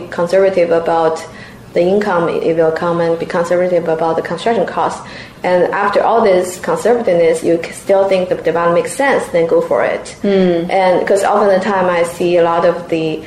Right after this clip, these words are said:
Speaker 1: uh, developers from China, they would be thinking, "Oh, maybe I can change the zoning. Oh, maybe I can find a contractor to build it much cheaper. And then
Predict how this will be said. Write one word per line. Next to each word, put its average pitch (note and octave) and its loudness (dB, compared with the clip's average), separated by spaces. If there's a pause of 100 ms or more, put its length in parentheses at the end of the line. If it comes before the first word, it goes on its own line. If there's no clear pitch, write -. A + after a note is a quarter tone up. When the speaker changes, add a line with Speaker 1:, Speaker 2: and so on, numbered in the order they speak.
(320)
Speaker 1:
uh, E3+ -2
developers E3+ 0
from E3+ -2
China, A#3+ 2
they F3+ 2
would F3 2 (220)
be F3+ -4
thinking, F#3 -2
"Oh, B3+ 2
maybe A#3+ 2
I A#3+ 4
can A3+ -2
change G#3 0
the F#3+ -2
zoning. A3+ 0 (500)
Oh, A3+ 2
maybe A#3+ 4
I G#3 0
can G3+ 0
find F#3+ -2
a F3+ 2 (360)
contractor F#3+ -4
to E3+ -10 (500)
build F#3 2
it E3+ 2
much G3 -2
cheaper. A3+ 0 (540)
And F3+ 0
then A3 2